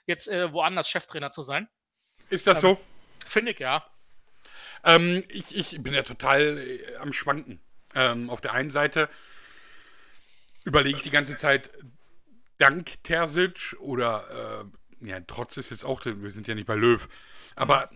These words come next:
Speaker 1: Mhm.
Speaker 2: ist Terzic jetzt der einzige Grund, warum, äh, machen wir mal so, er hat es anscheinend geschafft, Aki hatte es ja nach dem D-F-B-Pokal auch, äh, irgendwann mal, wieder mal
Speaker 1: Mhm.
Speaker 2: mit so einem Seitenhieb Richtung Favre nochmal erwähnt,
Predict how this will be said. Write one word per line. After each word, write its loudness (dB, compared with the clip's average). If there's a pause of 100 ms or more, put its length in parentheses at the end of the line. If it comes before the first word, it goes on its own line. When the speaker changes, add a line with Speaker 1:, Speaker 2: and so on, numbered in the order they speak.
(140)
Speaker 1:
Mhm. -18
Speaker 2:
ist -8
Terzic 2
jetzt -2
der -2
einzige 0
Grund, -4
warum, 0 (200)
äh, 4 (100)
machen 4
wir 0
mal 6
so, 4
er 8
hat 4 (220)
es -2
anscheinend 0
geschafft, 4
Aki 2
hatte 2
es -4
ja 2
nach 0
dem -6
D-F-B-Pokal 2
auch, 4
äh, -4
irgendwann -2
mal, -2
wieder 0
mal 2
Speaker 1:
Mhm. -2
Speaker 2:
mit -6
so -4
einem -4
Seitenhieb -2
Richtung -8
Favre 2
nochmal 0
erwähnt, -2